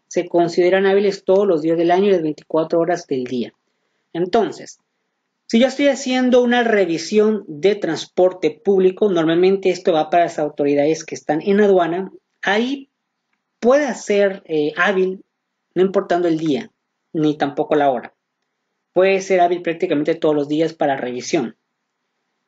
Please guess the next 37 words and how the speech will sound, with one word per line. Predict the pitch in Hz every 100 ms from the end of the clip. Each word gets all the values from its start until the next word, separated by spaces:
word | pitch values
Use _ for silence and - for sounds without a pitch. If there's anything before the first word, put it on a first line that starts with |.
| _ _ _ _
Pero | - 294 277 285
si | - 220
no | 214 226
es | 233
nada | 226 226
de | 226
mercancía, | 185 - 156 - 196
no | 196
tiene | 190 180
nada | 180 180
que |
ver, | 175 156 156 _ _ -
que |
ver | 151 156
con | 196
eso, | 170 -
simplemente | 175 170 170 165 170
es | 165
ir | 175 170
a |
una | 160 165
empresa, | 160 160 180 180 170 175 170 165
la | 156
van | 139 147
a |
investigar, | 151 139 - 147 156 156 156
etcétera, | 147 - 170 180 185 - _ _ _ _ _
pues | - 220 202
solamente | 202 202 196 196
pueden | 196 190 190
de | 185
un | 180
horario | 185 175 175 185
de | 156
siete | 139 190 190 202
y |
media | 175 160 165 175